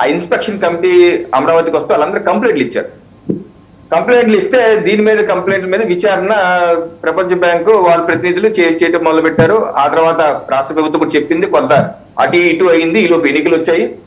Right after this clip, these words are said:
ఎన్నికలైన తర్వాత కొత్త ప్రభుత్వం, వైసీపీ ప్రభుత్వం వచ్చాక వాళ్ళు అసలు మా ప్రయారిటీ ఇది కాదని చెప్పి లేఖ రాసేసరికి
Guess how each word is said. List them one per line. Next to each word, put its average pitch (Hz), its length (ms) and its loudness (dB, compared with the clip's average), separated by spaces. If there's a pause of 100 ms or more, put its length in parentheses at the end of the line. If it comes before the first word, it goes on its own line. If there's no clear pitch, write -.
(220)
ఎన్నికలైన 214 360 0
తర్వాత 196 180 0
కొత్త 196 300 -2
ప్రభుత్వం, 196 340 -2
వైసీపీ 175 240 0
ప్రభుత్వం 175 400 -2
వచ్చాక 165 560 0 (420)
వాళ్ళు 196 220 0
అసలు 185 120 0
మా 170 140 0
ప్రయారిటీ 185 360 -2
ఇది 175 100 0
కాదని 175 600 -2
చెప్పి 170 220 -2
లేఖ 170 260 0
రాసేసరికి 165 720 0